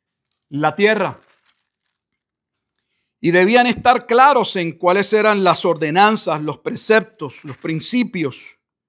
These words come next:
que Dios había establecido para que les fuera bien. Si observan en los versículos quince al dieciséis, se establece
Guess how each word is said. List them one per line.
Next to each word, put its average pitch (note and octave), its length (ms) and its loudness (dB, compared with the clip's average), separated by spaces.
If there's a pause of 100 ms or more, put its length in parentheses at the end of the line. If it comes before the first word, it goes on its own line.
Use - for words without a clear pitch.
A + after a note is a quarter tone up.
(580)
que D#3+ 140 2
Dios G3+ 320 2
había G#3 240 -4
establecido F3+ 920 -6 (720)
para D#3 200 2
que E3+ 120 -2
les D#3 140 2
fuera F#3 600 4 (920)
bien. C3 480 -8 (2750)
Si - 220 0
observan C4+ 520 2
en A3+ 80 -2
los G#3 120 0
versículos G3 540 -4
quince C4 440 -8
al F3+ 100 -6
dieciséis, E3 880 -6 (1900)
se - 180 0
establece F#3+ 1000 0